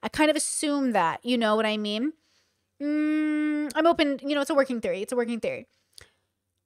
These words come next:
Um, Rock says, "I think both. He's mentioned recently that he stopped oversharing and changed his content because it was attaching to the wrong audience, and he thrived off the drama, but also still blames the Raptors."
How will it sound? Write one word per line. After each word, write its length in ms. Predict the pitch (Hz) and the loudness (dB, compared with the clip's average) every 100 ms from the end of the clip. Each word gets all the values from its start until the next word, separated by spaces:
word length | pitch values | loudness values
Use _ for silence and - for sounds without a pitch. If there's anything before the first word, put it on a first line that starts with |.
| - | 6
Um, 380 | 285 294 277 269 262 - - | 10 12 12 8 2 -4 4
Rock 220 | 285 285 | 6 6
says, 160 | - 294 | 6 4
"I 80 | 285 | 4
think 260 | - 294 233 - | 2 -4 -6 4
both. 280 | 247 254 254 | 6 8 6
He's 180 | 269 | 0
mentioned 260 | 262 254 285 | -2 -2 0
recently 300 | 269 - 269 | 0 0 2
that 60 | 247 | 2
he 60 | |
stopped 260 | 247 240 240 | 4 4 4
oversharing 480 | 254 262 262 247 247 | 4 4 4 2 2
and 60 | |
changed 180 | 240 247 | -2 -2
his 100 | 226 | -4
content 380 | - 226 233 240 | -2 -2 -2 -2
because 180 | 247 233 | -2 -2
it 20 | |
was 80 | 226 | -4
attaching 460 | 214 220 - 240 | 0 0 0 -4
to 100 | 226 | -4
the 80 | - | -4
wrong 220 | 220 214 | 0 2
audience, 460 | 208 214 254 359 - | 2 2 2 -2 -4
and 40 | 240 | -6
he 40 | |
thrived 320 | - 214 220 | 0 2 4
off 120 | 226 | 2
the 60 | 233 | -2
drama, 480 | 214 208 214 254 349 - - _ - | 0 0 2 2 0 -4 -20 _ 6
but 80 | |
also 240 | 254 247 254 | 8 8 6
still 240 | - 262 | 6 6
blames 320 | 233 240 240 | 8 6 4
the 80 | 233 | 2
Raptors." 480 | 214 202 214 277 302 | 6 6 6 2 4